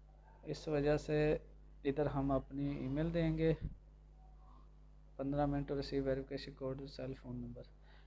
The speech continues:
कहता पन्द्रह मिनट के valid phone number है ये, इस पर हम code receive कर सकते हैं, तो ये code receive हो जाएगा, इधर हम enter कर देंगे। उसके बाद अपनी email आईडी देंगे, इधर captcha पे क्लिक करेंगे, इसे captcha पे क्लिक हो जाएगा। जैसे ही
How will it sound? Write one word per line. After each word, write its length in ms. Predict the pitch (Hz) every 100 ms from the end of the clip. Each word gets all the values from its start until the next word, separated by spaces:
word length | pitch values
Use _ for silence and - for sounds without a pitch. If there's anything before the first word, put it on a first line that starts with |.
| -
कहता 120 | 147 151
पन्द्रह 280 | 156 151 160
मिनट 320 | 156 151 151 -
के 80 | 151
valid 340 | 135 143 151
phone 220 | - 139 135
number 280 | 139 151
है 140 | 156 156
ये, 180 | 151 151
इस 120 | 147
पर 120 | 147
हम 280 | 143 143 143 - - - -
code 180 | 135 143
receive 280 | - 139 139
कर 120 | 139
सकते 340 | 131 151 - 156
हैं, 180 | 151 143
तो 100 | 143
ये 200 | 131 139
code 200 | 139 131 135
receive 320 | - 156 156
हो 60 |
जाएगा, 280 | 151 147 147
इधर 200 | 139 143
हम 160 | 143 139
enter 220 | 127 151
कर 160 | 151 147
देंगे। 300 | 147 147 147
उसके 200 | 143 143
बाद 300 | 139 135 127 - - - - -
अपनी 360 | - 143 139 135
email 240 | 143 165
आईडी 260 | 160 156 160
देंगे, 400 | 156 151 151 156
इधर 280 | 156 151 147
captcha 440 | 143 139 - 156 156 160 - -
पे 80 | 151
क्लिक 300 | 147 147 151
करेंगे, 360 | 156 147 143 151
इसे 160 | 147 147
captcha 380 | - 139 - 147
पे 140 | 147
क्लिक 260 | 143 139 147
हो 100 | 180 175
जाएगा। 220 | 170 165
जैसे 360 | 156 151 165 160
ही 200 | 160